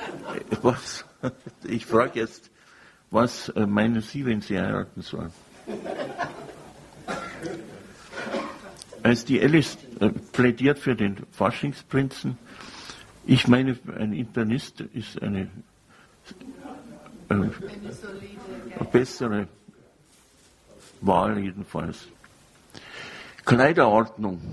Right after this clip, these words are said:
Was seine Frau an den Schrank hängt, zieht er an, bevor er ins Büro muss, unbesehen, noch im Dunkeln,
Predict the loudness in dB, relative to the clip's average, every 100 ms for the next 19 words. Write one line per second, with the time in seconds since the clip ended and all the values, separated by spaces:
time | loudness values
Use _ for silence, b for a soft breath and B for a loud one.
0 | -10 -12 -16 _ _ _ B B B B
1 | 0 2 2 0 -14 -16 -2 0 2 -2
2 | 0 6 6 6 2 -2 0 0 -2 -2
3 | 0 0 -2 2 2 2 -6 -8 -8 -6
4 | -4 2 4 6 4 2 0 -6 -14 b
5 | b b b _ 2 2 4 6 6 4
6 | 2 0 -6 2 6 8 10 8 8 6
7 | 4 -10 -16 -20 -20 2 4 8 6 6
8 | 4 2 0 -8 B B B B 2 2
9 | 0 -4 0 0 0 -4 -6 -10